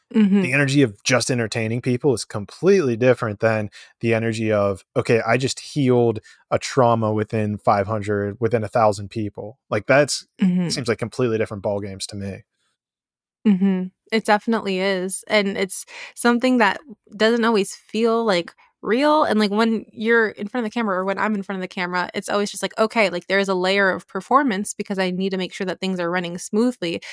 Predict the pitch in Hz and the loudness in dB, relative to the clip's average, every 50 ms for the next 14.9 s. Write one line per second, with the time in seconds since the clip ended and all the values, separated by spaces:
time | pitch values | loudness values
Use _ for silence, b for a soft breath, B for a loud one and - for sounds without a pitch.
0 | B B _ 196 - 208 208 208 208 - 208 202 - - - - 196 196 - - | B B _ -4 -2 0 0 0 0 0 -2 -4 -2 -4 -2 0 0 -2 -2 -6
1 | 185 180 - 240 254 247 208 208 - 190 185 180 - 185 185 - - 202 - 208 | -8 -4 -2 0 0 0 -2 -2 0 0 0 0 -2 -4 -4 -6 -8 -4 -2 -2
2 | 202 185 180 185 - - - 170 - - - - 190 190 196 196 - - 185 185 | -2 -2 -4 -6 -6 -4 -4 -4 -4 -4 -6 -4 -2 0 0 0 2 2 2 2
3 | - 180 190 196 196 190 190 185 185 190 185 _ 220 214 202 190 185 180 185 185 | 2 2 2 2 4 4 4 2 2 -2 -4 _ -4 -2 0 2 4 4 2 2
4 | 180 180 170 170 - _ _ _ _ _ _ _ _ _ _ _ _ _ _ _ | 0 -4 -10 -16 -20 _ _ _ _ _ _ _ _ _ _ _ _ _ _ _
5 | _ _ _ _ _ _ - 220 - - 185 - - - 220 226 240 262 277 277 | _ _ _ _ _ _ -10 -8 -8 -8 -10 -12 -10 -4 2 4 4 4 4 2
6 | 285 294 294 269 294 294 202 202 - - - 208 196 190 - 180 214 247 240 - | 0 -2 2 2 2 2 2 -2 -6 0 2 2 2 4 4 6 6 4 4 0
7 | - 220 196 196 190 190 190 180 196 - - 196 185 185 180 180 - 202 175 190 | -4 -2 0 2 2 2 2 -2 -2 -2 -4 -4 -4 -4 -4 -2 0 0 0 0
8 | B B B B B B - 202 190 - 240 226 269 269 254 254 214 180 180 - | B B B B B B -6 -6 -4 -4 -4 -2 -2 -2 0 0 0 0 0 -4
9 | - - 254 254 262 269 262 - - 262 254 - 277 262 254 262 269 262 262 262 | -6 -6 -2 -2 0 0 -2 -4 -6 -6 -6 -4 -2 0 0 2 2 2 2 2
10 | 247 214 190 196 185 180 180 190 202 220 240 - - 254 247 - 247 240 240 226 | 2 0 0 -2 0 2 2 2 2 2 0 0 0 -2 0 0 0 0 2 2
11 | 247 247 240 214 185 185 190 - - 190 185 190 185 185 185 185 - - 208 214 | 0 0 2 0 -2 -2 -4 -4 -4 -4 -4 -2 -4 -2 -2 -2 -2 0 0 0
12 | 220 220 226 226 226 - 208 185 180 190 220 233 214 - 208 185 190 196 - - | 0 0 0 -2 -2 -2 -2 0 0 0 0 -2 -4 -4 -4 -4 -4 -4 -4 -4
13 | 180 214 - - 302 302 277 220 - 233 220 - - 226 202 190 185 - - 175 | -4 -4 -4 -4 -4 -4 -2 0 0 0 0 0 0 0 0 0 0 -2 -6 -2
14 | 170 175 160 170 220 269 285 247 202 185 175 185 - - - 202 214 - | 0 2 4 4 4 4 2 2 2 0 0 -2 -4 -4 -4 -4 -6 -8